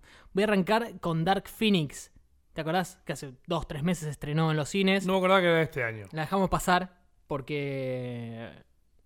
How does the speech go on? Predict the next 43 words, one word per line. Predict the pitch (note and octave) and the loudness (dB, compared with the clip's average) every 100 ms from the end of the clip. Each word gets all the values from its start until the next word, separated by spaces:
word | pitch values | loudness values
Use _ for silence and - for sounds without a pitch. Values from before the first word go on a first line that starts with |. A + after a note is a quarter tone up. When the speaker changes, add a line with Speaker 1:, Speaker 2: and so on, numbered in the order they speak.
| _ F3 C#3+ | _ -14 -8
Speaker 1:
parecía | D3 D#3+ | -8 -6
que | C#3 | -6
no | C#3 | -4
valía | C#3 C#3+ | -4 -4
la | C#3+ | -2
pena. | E3 F3 E3 | 0 0 0
Y | |
sí, | C3 C3 | -6 -4
no, | D3+ D3+ | -2 0
no | E3 | 2
vale | E3 E3 | 2 0
absolutamente | D3 - D3 D#3+ D#3+ | -2 -4 -2 0 0
la | D3+ | 0
pena. | D#3 F#3 F#3 - - - - _ _ _ _ _ | 0 0 -2 -6 -20 -20 -20 _ _ _ _ _
No | E3 A#3 | 2 4
vale | B3+ | 4
la | G#3+ | 4
pena | B3 | 4
ni | G3+ | 2
siquiera | E3+ A#3+ | 4 4
mencionar | G#3 F3 F3 G3 G3+ | 6 4 2 2 2
a-, | F#3 | 0
al | D#3 D3 | -2 -2
director | D3 C#3+ - G3+ D3+ C3 - | -2 -2 4 6 6 2 -6
de | D#3 C3+ | -8 -6
la | B2+ C3+ | -4 0
peli, | F#3+ G#3 | 2 2
porque | D#3+ F3 | 2 0
es | F#3 | 0
una | F3+ | 0
<laughs> | |
peli | - D#3 D#3 | 2 2 0
sin | B2 F3 F3 | 0 2 2
dirección, | D#3+ C3+ B2+ - D3 D#3 F3+ F#3 F3 | 2 -2 -6 -2 2 2 2 0 -2
sin | - D3 | -4 -4
actuación, | C#3+ C#3 C3 A#2 - D#3 D#3+ D#3+ | -2 -4 -8 -8 -2 0 2 0
sin | - C#3+ C#3 | -2 -4 -2
alma, | D3+ D3+ D3+ D3+ D3 | 0 0 0 0 0
sin | C#3+ D#3 C#3 C3+ | -2 -6 -4 -2
vida, | D3+ D#3 C#3+ C3+ | -2 0 0 -2
sin | - F3+ | -2 -2
absolutamente | F3 F3 F3 E3+ E3+ E3 D3 | -2 0 0 0 0 -2 -2
nada. | D3 E3 F#3 G3 | 0 0 4 4